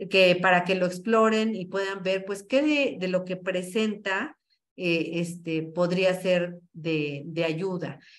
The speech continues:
Yo lo he explorado y veo cosas muy interesantes, pero me quise centrar más en, en esta parte en la que tienen acceso la mayoría de profesores y alumnos, que es el chat conversacional,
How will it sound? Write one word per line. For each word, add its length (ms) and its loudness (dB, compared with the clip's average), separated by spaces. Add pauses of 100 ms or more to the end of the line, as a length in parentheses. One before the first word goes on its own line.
(140)
Yo 300 4
lo 240 2
he 100 2
explorado 640 0
y 60 -2
veo 200 -4
cosas 260 -10
muy 180 -6
interesantes, 760 -4
pero 400 2 (280)
me 180 2
quise 240 0
centrar 440 0
más 260 -2
en, 280 -4
en 280 -2
esta 340 -4
parte 240 -2
en 80 -2
la 100 -2
que 100 -6
tienen 240 -6
acceso 440 -4
la 200 -4
mayoría 400 -2
de 300 -2 (280)
profesores 500 2
y 40 -2
alumnos, 480 0
que 120 -6
es 100 -8
el 280 -8
chat 260 -4
conversacional, 880 -2